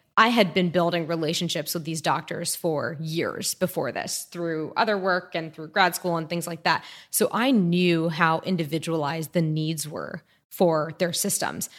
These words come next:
And it is very difficult to build one giant system, one giant Shopify, and launch it and have it be modular enough to satisfy each person's different needs. And so, at least from my perspective, I didn't think that that was the best place to start.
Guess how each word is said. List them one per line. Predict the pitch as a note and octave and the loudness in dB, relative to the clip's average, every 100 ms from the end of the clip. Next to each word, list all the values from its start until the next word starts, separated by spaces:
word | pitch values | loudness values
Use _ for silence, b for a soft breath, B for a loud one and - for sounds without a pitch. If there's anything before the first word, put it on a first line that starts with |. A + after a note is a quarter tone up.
| b b - | b b 4
And | G#3 F3+ E3+ D#3+ | 6 6 2 0
it | G3+ | 0
is | F3+ D3 | -2 0
very | F#3 F3+ E3+ | 2 4 2
difficult | E3+ - D#3 D#3+ - | -2 -6 -8 -8 -4
to | F#3+ | -4
build | D#3+ D#3+ D#3 | 0 -2 -2
one | D#3 D#3 E3+ E3 D#3+ D#3 D#3 _ D3+ | -4 0 0 0 -2 -6 -10 _ -4
giant | D#3 F3 E3 D#3+ - | 0 0 0 -6 -4
system, | - F#3 F3 F3 D#3+ | -2 0 0 -2 -2
one | E3+ E3+ | -2 -2
giant | D3+ D#3+ E3 - | 0 0 0 0
Shopify, | F3 D3+ F3+ - D3+ D3 D3+ b b b F#3+ | 0 0 0 4 4 4 -2 b b b -4
and | F3 E3 | -2 0
launch | E3+ E3+ F3+ | 0 2 0
it | - | -2
and | E3 | 0
have | E3+ E3 | 2 2
it | D#3 | -2
be | F3 E3+ | -4 0
modular | E3+ D#3+ E3 E3+ D#3+ D#3 C#3 | 2 2 2 2 4 4 2
enough | D#3+ D#3 D#3+ - - | 0 2 2 0 -2
to | F3+ | 0
satisfy | - D#3 E3 - E3 D3 - | 4 4 2 2 0 0 -2
each | F3+ - - | -6 -6 -6
person's | - F3+ - E3+ D3 | -4 -4 -2 -6 -4
different | D3 E3 D#3 B2 | -4 -4 -4 -6
needs. | D3 C#3+ D#3 B3 - - _ _ - | -6 -6 -6 -8 -10 -16 _ _ -2
And | A#3 G#3+ | 0 4
so, | A#3 G3+ G3 F#3 F3 C3 - _ _ _ | 8 10 10 8 4 -2 -10 _ _ _
at | A3 A#3+ | 0 4
least | A#3+ A#3 | 6 4
from | G3 | 4
my | F3+ | 2
perspective, | F#3 G3 - E3+ F3+ D#3+ | 2 -2 -2 0 0 0
I | |
didn't | E3 E3+ D#3 | 0 -2 -4
think | D#3+ D3+ | -4 -4
that | - | -4
that | G2+ | -4
was | E3+ | -4
the | F3 | -8
best | - - | -8 -6
place | - | -6
to | F#3 | -6
start. | - - | -6 -8